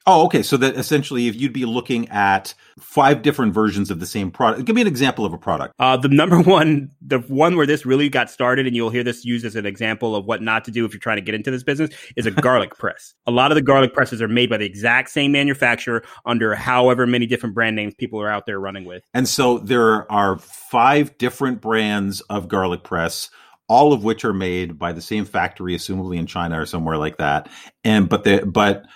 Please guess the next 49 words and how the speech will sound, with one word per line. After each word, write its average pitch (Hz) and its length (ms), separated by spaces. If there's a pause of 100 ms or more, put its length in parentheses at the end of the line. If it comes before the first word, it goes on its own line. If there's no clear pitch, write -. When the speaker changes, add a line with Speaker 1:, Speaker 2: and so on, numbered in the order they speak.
(140)
Speaker 1:
they're, 110 240
they're 113 160
all 117 120
getting 113 200
different 110 280
reviews 123 360
because 107 260
of 98 60
the 95 60
different 104 240
marketing 87 320
campaigns. - 320 (120)
Speaker 2:
Well, 180 100
it's 165 100
different 220 300
marketing 160 260
campaigns, 147 360
and 156 200
just 143 200
because 131 540 (220)
realistically 156 640
what 135 140
you're 127 80
talking 131 320
about 117 240
there 117 180
is 110 200
manufacturing, 131 800 (140)
there's 127 140
gonna 170 120
be 165 60
some 127 120
duds. 120 360 (200)
So 123 340 (160)
whether 160 320
or 160 40
not 147 240
you 135 80
get 147 140
a 127 40
dud 131 220
has 123 360 (380)
usually 180 520
little 147 240
to 139 100
do 131 160
with 127 100
the 113 80
brand, 120 460